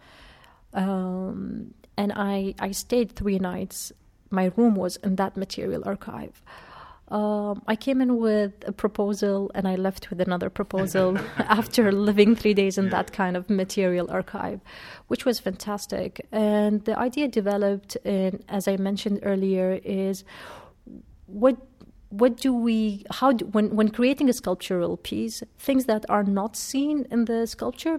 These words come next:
Speaker 1: but is o-, an important, uh, process to develop that s-, um, sculpture. For example, things that we don't tend to see, like rubber,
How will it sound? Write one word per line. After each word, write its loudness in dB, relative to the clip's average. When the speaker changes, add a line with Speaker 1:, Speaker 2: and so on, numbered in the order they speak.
Speaker 1:
but -2
is 0
o-, -6
an 2
important, 0
uh, 0
process -2
to -10
develop -4
that -10
s-, -14
um, -4
sculpture. -10
For -6
example, -4
things 0
that -2
we -2
don't -2
tend -4
to -2
see, -6
like -12
rubber, 2